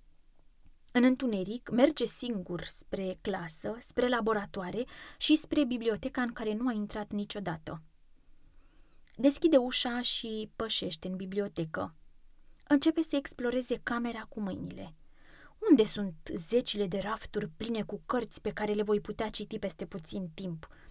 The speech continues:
Unde sunt sutele de cărți? În încăpere nu este decât o masă și pe ea trei cărți mari. Fiecare pagină este scrisă cu caractere foarte mari și groase, puse în relief de un fir de cupru.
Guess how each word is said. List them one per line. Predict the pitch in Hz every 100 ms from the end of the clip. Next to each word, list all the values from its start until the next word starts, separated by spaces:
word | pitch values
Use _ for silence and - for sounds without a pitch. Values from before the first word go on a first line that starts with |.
| - - -
Unde | 269 311 262
sunt | 220 220 208
sutele | - - 269 196 185
de | 180 170
cărți? | 202 180 160 - - - - - - - - - -
În | 262
încăpere | 277 277 269 285 285
nu | 262
este | 262 262
decât | 226 - -
o |
masă | 226 214 190 - 214 202 - -
și | - 262
pe | 262
ea | 220 180 196 208
trei | - 254 240
cărți | - 202 - -
mari. | 185 180 - - - - - - - -
Fiecare | - 285 302 285 285
pagină | 277 269 262
este | 262 -
scrisă | 247 - 262 -
cu | 247 247
caractere | 226 214 - 254
foarte | 233 - 247 240 196
mari | 180 190 190
și | 214 208
groase, | 208 190 165 - 220 240
puse | - 285 302
în | 254
relief | 208 202 180 196 240 -
de | 226
un | 226 190
fir | - 269 269
de | 214 233
cupru. | - 160 - 175